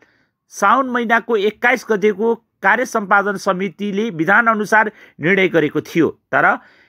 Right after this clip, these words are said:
कार्य सम्पादन समितिको निर्णय र कार्यदेशभन्दा बाहिर गई अनाधिकृत रूपमा एकलोटी ढङ्गले विधान विपरीत स्वेच्छाचारी रूपमा कार्य भएको हुँदा उहाँलाई निमित्त अध्यक्ष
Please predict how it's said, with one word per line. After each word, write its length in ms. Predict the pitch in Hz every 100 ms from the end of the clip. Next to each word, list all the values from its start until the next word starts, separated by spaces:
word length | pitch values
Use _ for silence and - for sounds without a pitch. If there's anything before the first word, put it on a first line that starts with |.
| _
कार्य 260 | 180 196 247
सम्पादन 540 | - 240 214 233 247
समितिको 600 | 247 214 202 220 214 233 226
निर्णय 360 | 185 196 220
र 60 | 185 180
कार्यदेशभन्दा 1000 | - - 175 220 220 240 - 185 208 208
बाहिर 360 | 180 202 220
गई 220 | 180 196
अनाधिकृत 760 | - - 196 208 202 240 254 220
रूपमा 320 | 185 185 214
एकलोटी 580 | - 202 - 226 180 233
ढङ्गले 520 | 175 202 196 165 196 - - - -
विधान 460 | 123 180 233 262
विपरीत 420 | 226 214 240 247 233 _
स्वेच्छाचारी 760 | - 214 226 240 220 220 247
रूपमा 340 | 202 208 202 202
कार्य 340 | 190 190 226
भएको 600 | 226 _ _ 131 202 233
हुँदा 300 | 196 170 165 - _ _ _ _ _ _ _ _ _ _ _ -
उहाँलाई 460 | 185 214 214 196
निमित्त 360 | 147 196 254 240
अध्यक्ष 420 | 208 175 196